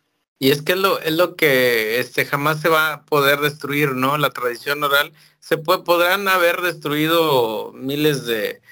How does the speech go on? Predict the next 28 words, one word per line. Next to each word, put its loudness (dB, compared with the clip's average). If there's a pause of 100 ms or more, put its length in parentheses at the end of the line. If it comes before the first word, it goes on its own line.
(260)
de -4
vestigios, -2
¿no? -2
Pirámides, -4
este, -4 (360)
eh, 0
la 2
escritura, -2
pero 2
la -2
tradición 0
oral, 2
yo 2
creo 0
que, 0 (100)
no -4
me -2
acuerdo 0
quién -4
me 0
dijo, -4
una, 2
una -2
amiga, -4 (480)
eh, -2
canadiense, 0
le 2
hace, -2